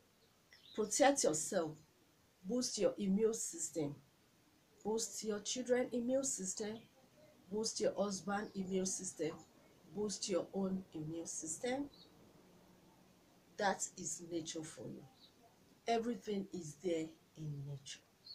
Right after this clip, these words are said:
So, like my page, subscribe to my page, share my page,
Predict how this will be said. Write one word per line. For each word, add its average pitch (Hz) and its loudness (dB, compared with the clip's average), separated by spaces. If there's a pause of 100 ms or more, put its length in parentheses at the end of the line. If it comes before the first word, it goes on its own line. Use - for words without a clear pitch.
(300)
So, 247 4 (420)
like 226 6 (100)
my 180 6
page, - -4 (580)
subscribe 285 4
to 214 0
my 165 2 (140)
page, 156 -2 (280)
share 254 2
my 233 2 (120)
page, 247 0